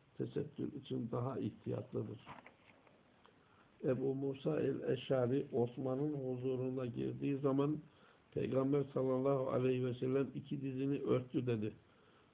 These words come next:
Zeyd İbni Sabit, Allah, e, En-Nisa suresi doksancı a-, kelam, ayet-i kerimesindeki kelamının Resulüne,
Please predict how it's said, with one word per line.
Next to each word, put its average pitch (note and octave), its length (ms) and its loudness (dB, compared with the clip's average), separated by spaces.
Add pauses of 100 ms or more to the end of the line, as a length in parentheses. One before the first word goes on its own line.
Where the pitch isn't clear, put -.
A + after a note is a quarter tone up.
(220)
Zeyd C#3 460 2
İbni B2+ 340 -2
Sabit, C3+ 540 0 (280)
Allah, B2 380 2 (1400)
e, A#2 40 0 (420)
En-Nisa B2 580 -2
suresi B2 460 -4
doksancı B2 760 -4 (1200)
a-, C#3 140 -4 (120)
kelam, B2 420 0 (200)
ayet-i B2 380 -2
kerimesindeki A#2+ 720 -4
kelamının B2 600 -2
Resulüne, B2 640 -2